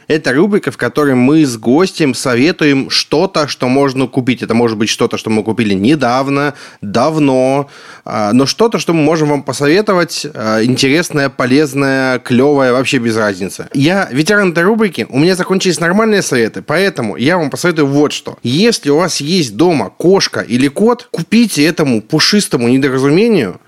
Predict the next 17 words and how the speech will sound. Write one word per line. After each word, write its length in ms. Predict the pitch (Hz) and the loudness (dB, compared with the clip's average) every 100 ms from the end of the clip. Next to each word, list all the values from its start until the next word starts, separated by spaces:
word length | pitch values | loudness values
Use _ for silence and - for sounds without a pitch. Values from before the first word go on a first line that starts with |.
| - - - | -20 -18 -6
штуку, 400 | - - 220 - | -4 -2 -2 -2
которая 320 | 123 196 196 | -2 0 2
называется 560 | 147 139 180 214 - 123 | 2 2 2 0 -2 -8
когтеточка-лежанка. 1400 | 123 - - 226 - - 117 185 190 151 110 104 90 - - | -8 -6 0 0 0 -2 2 2 2 -2 -2 -4 -8 -8 -4
Эта 220 | 196 180 | -2 -2
штука 340 | - 233 220 | 0 -2 -2
стоит 360 | 151 - 190 151 | -2 2 2 2
рублей 260 | 147 170 156 | 0 0 0
триста-четыреста, 1160 | 185 196 165 - 104 151 240 262 226 - 92 - | 0 -2 -4 -6 -4 -2 2 2 2 -2 -6 0
в 40 | |
зависимости 480 | 156 175 151 131 143 | 0 2 0 0 0
от 120 | 127 | 0
размера. 560 | 143 151 151 120 87 - | 0 0 0 0 -4 -2
Но 180 | 131 156 | 0 2
вы 180 | 185 262 | 4 4
не 240 | 202 254 | 4 2
пожалеете, 800 | - 185 185 185 156 107 - | 0 0 0 2 2 0 -4